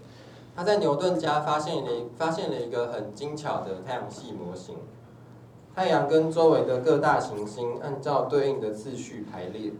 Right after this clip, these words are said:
只要拉动手把，行星就会按照自己的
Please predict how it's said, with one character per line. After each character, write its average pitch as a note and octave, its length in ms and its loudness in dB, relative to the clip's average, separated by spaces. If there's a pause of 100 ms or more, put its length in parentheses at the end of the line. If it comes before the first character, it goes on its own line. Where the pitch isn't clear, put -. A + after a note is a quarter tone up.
(420)
只 B2 60 -6
要 C#3+ 120 2
拉 D3+ 200 4
动 D#3+ 220 2
手 G2+ 220 -4
把， - 380 -4 (200)
行 B2+ 200 -10
星 D#3 240 -2
就 D#3+ 100 4
会 D3 80 6
按 D3 240 2
照 - 220 4
自 C#3 120 -2
己 - 120 -12
的 - 120 -2